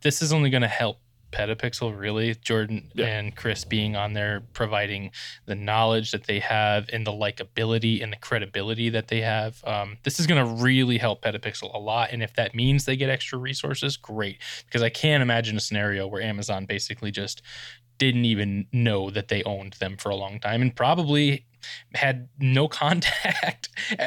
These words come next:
Speaker 1: of, of any kind for a while, um, until they had to really buckle down. But, uh, yeah, if it means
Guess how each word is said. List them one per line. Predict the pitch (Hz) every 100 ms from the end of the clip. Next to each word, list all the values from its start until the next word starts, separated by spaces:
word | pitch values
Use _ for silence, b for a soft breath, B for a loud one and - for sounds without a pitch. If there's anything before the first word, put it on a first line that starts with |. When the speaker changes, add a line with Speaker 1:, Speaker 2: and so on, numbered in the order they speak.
| - -
Speaker 1:
of, | 160 147 -
of | 156 156
any | 156
kind | 143 165 226 277
for | - 123
a | 110
while, | 107 104 101 110 -
um, | 113 107 104
until | 107 - 104
they | 104 104
had | - 107
to | 104 98
really | 120 104
buckle | 104 104 104
down. | 110 156 131
But, | 110 - B B B B B -
uh, | 120
yeah, | 196 175 139
if | 185
it | 156
means | 165 190 190 -